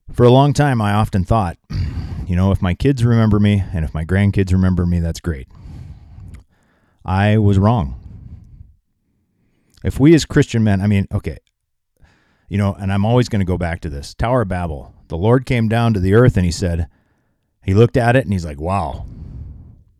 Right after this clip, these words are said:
And he says, "Now nothing that they purpose to do will be impossible for them." Men and mankind were designed to accomplish anything from the start, from the get-go. How much more can a man with the Holy Spirit do?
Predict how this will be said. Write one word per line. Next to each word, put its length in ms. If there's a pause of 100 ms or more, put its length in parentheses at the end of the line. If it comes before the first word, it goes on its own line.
(540)
And 80
he 60
says, 240
"Now 180
nothing 640 (120)
that 180
they 120
purpose 440
to 100
do 180
will 140
be 140
impossible 560
for 100
them." 220 (400)
Men 600 (160)
and 200
mankind 600
were 120
designed 440
to 100
accomplish 520
anything 460
from 200
the 100
start, 460
from 200
the 100
get-go. 720 (360)
How 180
much 240
more 240
can 160
a 40
man 400
with 120
the 80
Holy 240
Spirit 440
do? 280